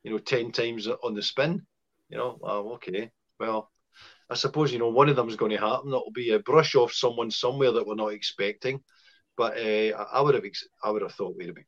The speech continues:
could have been a bit more creative with that, because you, you see Todd Cantwell go out there, you know, most, on most occasions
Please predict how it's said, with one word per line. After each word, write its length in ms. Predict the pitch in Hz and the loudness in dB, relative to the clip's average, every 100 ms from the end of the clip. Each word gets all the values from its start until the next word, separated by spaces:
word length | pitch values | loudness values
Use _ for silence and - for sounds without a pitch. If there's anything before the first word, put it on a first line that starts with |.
| - | -12
could 140 | 107 | -8
have 80 | 95 | -8
been 140 | 95 90 | -6 -6
a 60 | |
bit 140 | 92 90 | -8 -8
more 140 | 85 | -12
creative 500 | - 98 85 82 92 | -12 -12 -10 -10 -10
with 120 | 92 | -10
that, 180 | 92 90 - _ - - - | -10 -12 -14 _ -20 -20 -6
because 260 | 170 170 175 | 0 0 0
you, 80 | |
you 180 | 151 180 | -2 0
see 220 | 175 214 | 0 0
Todd 260 | 175 160 147 | 4 4 6
Cantwell 500 | 143 131 127 123 120 | 4 2 2 0 0
go 260 | 117 120 139 | 4 4 4
out 80 | |
there, 180 | 139 123 - _ _ _ - | 4 4 2 _ _ _ -20
you 240 | 127 127 | -10 -4
know, 120 | 120 | -4
most, 400 | 123 131 131 - | 2 2 2 -4
on 260 | - 135 127 | -6 -4 -2
most 280 | 131 156 180 | 0 0 -2
occasions 640 | 165 143 135 131 101 | -4 -2 -2 -4 -8